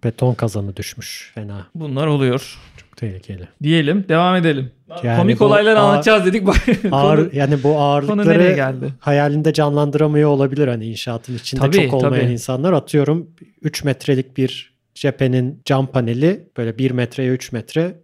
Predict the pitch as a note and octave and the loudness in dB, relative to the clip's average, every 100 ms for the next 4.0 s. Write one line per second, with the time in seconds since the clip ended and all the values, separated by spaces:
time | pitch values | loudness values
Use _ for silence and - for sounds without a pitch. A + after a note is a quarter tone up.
0 | - B2+ B2 D3+ B2 - B2 B2+ C3+ C3 | -4 0 2 2 0 -4 -2 -2 -4 -6
1 | B2 - B2+ D3+ D3 C3+ G#2 G#2 D#3 G3+ | -10 -8 -4 0 0 0 -4 -6 -4 -4
2 | G#2 _ D#3 C#3 D#3+ C#3 - - C#3 C3+ | -6 _ -4 -2 -2 -6 -8 -2 -2 0
3 | C3 A#2+ B2 B2+ C#3 - C#3+ B2 B2 A2+ | -4 -4 -4 -4 -6 -6 -6 -4 -4 -6